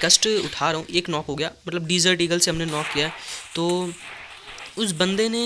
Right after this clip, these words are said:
मतलब, उसे, I think, revive कर दिया। Oh shit यार, तो इसे हम ख़त्म। ओ नॉक, मतलब, दो नॉक हमने कर दिया, मतलब, एक ये बंदा बार बार मर, दो हमने नॉक किया। अब ये आके मुझे लगता है revive दे देगा, तो इससे पहले वो revive दे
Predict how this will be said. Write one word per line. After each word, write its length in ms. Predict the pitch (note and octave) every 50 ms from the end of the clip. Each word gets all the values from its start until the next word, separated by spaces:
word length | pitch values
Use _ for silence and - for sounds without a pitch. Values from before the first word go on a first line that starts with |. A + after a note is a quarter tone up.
| A#3+ A3+ -
मतलब, 320 | - E3+ F#3 G3 F#3+ - -
उसे, 220 | F#3 - - G3+
I 120 | G3 G3 F#3+
think, 160 | G#3 G3 E3
revive 300 | D#3+ C#3+ D3+ D#3 E3 D#3+ -
कर 100 | C#3+ B2+
दिया। 160 | B2+ - - D#3+
Oh 140 | D#3 E3 D#3 D#3
shit 300 | - - C#3+ C3+ - C#3
यार, 800 | C3 B2+ B2+ - - - - - - - - - - - -
तो 140 | E3 E3+ F3
इसे 160 | F3+ - - F#3+
हम 120 | F3+ F#3
ख़त्म। 300 | - F3 D#3 - F3 E3+ E3+ -
ओ 120 | F3+ F#3+ F#3+
नॉक, 280 | F#3+ F3+ F3+ F3 F3 - - - - - - - _ - - - - - - - - - - -
मतलब, 120 | B3 C4+ G3+
दो 260 | E3+ G3 A#3+ C4 C4+
नॉक 280 | B3+ B3+ C4 C4 - F#3+
हमने 260 | F#3 G3 A3+ A#3 A#3
कर 180 | G#3+ A3 A3 A3+
दिया, 200 | G3 A3 A3+ A#3+
मतलब, 280 | A#3 A3+ A#3 A#3 G3+ F#3
एक 300 | G#3+ A3+ A3+ F#3+ E3+ - - - - E3+
ये 180 | F#3 G#3+ A3+ G3+
बंदा 300 | F3 F#3 G3 G3+ A3 G#3+
बार 200 | G#3 G3+ G3+ G3+
बार 180 | F#3+ G#3 G#3 G#3
मर, 360 | F#3+ E3 D3+ D#3+ F3+ F3 - - - - - - - - - - - - - - - -
दो 120 | E3 D#3+ B3
हमने 320 | F3 E3+ G3 C4+ C4 G#3 B3
नॉक 240 | A3 F#3+ F#3 F#3+ F#3+
किया। 220 | - G3 G#3 G#3
अब 120 | G3+ F3 F3
ये 180 | E3 F#3 G#3+ G#3
आके 240 | G3 F#3+ F#3+ - G#3+
मुझे 200 | G3+ G#3 F#3+ G#3
लगता 280 | F3+ D#3 - - -
है 40 | F3+ E3
revive 280 | D#3 C#3+ C#3 C#3 C#3
दे 140 | C#3 C3+ C3
देगा, 300 | B2+ C3 B2+ B2+ B2+ C3 - - - - - - - - - - - -
तो 480 | D#3 D3+ D3+ D#3 D#3 D#3 D#3 D#3 C#3+ -
इससे 240 | - E3 - - F3 -
पहले 280 | - C#3+ C#3+ E3+ F3
वो 140 | E3 E3 F3
revive 340 | E3+ E3+ D#3 D#3 D#3 E3 F3 D#3
दे 280 | C#3+ D3 E3 F#3 F3+